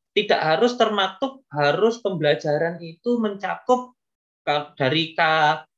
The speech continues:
ke-, dimensi pengetahuan, keterampilan, sampai sikap seperti itu. Lah, fokus saja Bu Indah itu di keterampilan. Berarti kan masuk kreativitas sebenarnya. Nah, kalau mem-, mengomongkan kalau ini kognitif,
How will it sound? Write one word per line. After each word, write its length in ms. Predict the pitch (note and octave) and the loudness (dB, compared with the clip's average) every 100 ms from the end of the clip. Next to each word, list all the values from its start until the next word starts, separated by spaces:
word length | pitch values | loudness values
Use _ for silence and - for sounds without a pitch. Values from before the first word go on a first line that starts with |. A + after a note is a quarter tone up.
| _ _ | _ _
ke-, 160 | E3 - _ _ | -12 -12 _ _
dimensi 880 | D#3 D#3 E3 F#3 F3 E3+ E3 D#3+ | -2 0 0 0 2 2 0 -2
pengetahuan, 880 | - D3+ D#3 D3+ D3 E3 G#3 G#3 G3+ | -6 -8 -2 0 0 4 4 4 -2
keterampilan, 640 | - - D#3+ E3 F#3+ G3+ G3+ | -6 -2 -2 0 -4 -4 -4
sampai 240 | D#3+ C#3+ | -10 -12
sikap 400 | D#3+ - C3+ - | -8 -4 -4 -6
seperti 400 | _ - C3+ C3 | _ -16 -16 -10
itu. 240 | B2+ - _ _ _ D3+ | -12 -12 _ _ _ -2
Lah, 160 | D3 | 2
fokus 320 | F#3 F3 A3 | 2 2 2
saja 480 | A#3+ A#3+ A#3+ F#3 F3+ | 2 4 4 4 0
Bu 160 | - E3 | -4 -4
Indah 320 | D#3+ E3+ E3 | 0 0 0
itu 160 | D#3+ A#3+ | -2 -4
di 160 | F3+ D#3+ | -4 -10
keterampilan. 640 | D#3+ D#3+ - C#3+ D3+ C3 - _ _ | -8 -10 -8 -4 -4 -4 -10 _ _
Berarti 240 | B2+ D#3 | -6 -4
kan 160 | D#3+ G#3 | -2 -2
masuk 320 | F#3 G#3 - | -2 -4 -2
kreativitas 640 | D#3+ D#3+ D#3+ D3 C#3 - | -4 -4 -10 -8 -8 -8
sebenarnya. 400 | - B2+ B2+ B2 - _ _ _ | -14 -14 -14 -16 -20 _ _ _
Nah, 320 | _ C3 B2 - _ | _ -2 -2 -6 _
kalau 240 | D#3+ G#3+ G#3+ | 2 4 4
mem-, 400 | G#3 G#3 G3 - | 2 0 -8 -4
mengomongkan 1120 | G3+ G3+ G3 G3 G3 G3 G3 G3 G3 G3 F#3+ | 0 2 2 2 0 0 0 -2 -4 -4 -2
kalau 240 | F3+ F3+ | -2 -4
ini 240 | F3+ F3+ F3+ | -8 -8 -6
kognitif, 640 | F3 A#3 B3 B3+ B3 | -2 -4 0 0 0